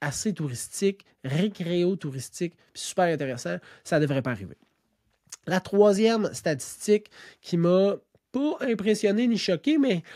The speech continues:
le délai de vente en Estrie est passé de cinquante-quatre jours l'an passé à cinquante et un jours. Fait que c'est plus vite vendre une maison en novembre en Estrie cette année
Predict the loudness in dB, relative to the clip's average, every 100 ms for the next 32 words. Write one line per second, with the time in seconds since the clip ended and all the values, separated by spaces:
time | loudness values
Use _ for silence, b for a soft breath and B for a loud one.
0 | B B B B 6 6 6 2 2 2
1 | 0 -2 0 -2 -2 0 2 4 2 0
2 | -4 -6 -4 -2 -4 -6 _ _ _ 0
3 | 2 2 0 0 -2 -2 -2 -2 0 0
4 | 2 2 2 2 0 2 0 2 2 0
5 | 0 -2 -2 -2 -2 -2 -2 0 0 0
6 | 0 -2 -4 -8 -10 -4 -4 2 6 6
7 | 6 2 0 -2 -2 0 -2 -2 0 0
8 | 0 0 0 -2 -2 -2 -2 -4 -8 -10
9 | B B B B B 0 2 2 0 -2
10 | -4 -2 -2 -4 -2 0 0 0